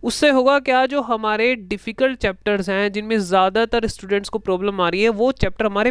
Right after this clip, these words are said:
पहले कवर अप हो जाएंगे, उससे सभी स्टूडेंट्स का फ़ायदा है। ठीक है, तो मैं आपसे ये उम्मीद करता हूँ कि आप नीचे, वीडियो के नीचे डिस्क्रिप्शन बॉक्स में अपने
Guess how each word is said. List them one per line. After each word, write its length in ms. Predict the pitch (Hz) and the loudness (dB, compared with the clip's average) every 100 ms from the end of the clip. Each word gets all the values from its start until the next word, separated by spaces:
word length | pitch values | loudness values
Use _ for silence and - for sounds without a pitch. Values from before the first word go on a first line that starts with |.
| - | -2
पहले 320 | 190 180 208 240 | -2 0 0 0
कवर 300 | 214 202 202 | 0 2 0
अप 120 | - | -2
हो 80 | 143 | -6
जाएंगे, 320 | 135 123 120 - _ - - - - - - | -8 -10 -18 -20 _ -20 -20 -20 -20 -8 -2
उससे 220 | - 285 | 0 2
सभी 320 | - 233 285 | 2 2 0
स्टूडेंट्स 360 | - 262 254 269 | 0 -2 -2 -2
का 80 | |
फ़ायदा 320 | 247 175 165 165 | 0 0 -2 -6
है। 80 | - _ _ _ - - - - | -14 _ _ _ -20 -20 -20 -10
ठीक 160 | 139 - | -6 -2
है, 160 | 262 196 - - - - | -2 -2 -14 -20 -4 2
तो 140 | 233 | 2
मैं 220 | 214 240 269 | 2 2 4
आपसे 480 | 247 226 - 226 240 - | 2 -2 -2 0 0 -2
ये 120 | 214 | -6
उम्मीद 400 | 214 196 208 240 | -6 -8 -6 -6
करता 320 | 220 220 - 220 | -2 -2 0 -2
हूँ 340 | 214 226 240 | -2 -8 -8
कि 180 | 233 226 - | -10 -8 0
आप 420 | 180 190 214 - | 2 2 0 -4
नीचे, 540 | 185 190 214 - 196 156 | -10 -8 -8 0 0 0
वीडियो 360 | 165 202 220 | -4 -4 -2
के 180 | 220 240 | -2 -4
नीचे 580 | 214 196 190 202 - 233 | -4 -8 -8 -8 -4 -2
डिस्क्रिप्शन 680 | 202 202 - 254 - 277 233 | 0 -2 -2 -8 -6 -6 -2
बॉक्स 320 | 185 185 190 | -4 -4 -8
में 260 | 190 208 - - | -4 -4 -4 -6
अपने 540 | 180 196 185 190 220 | -8 -4 -2 0 -4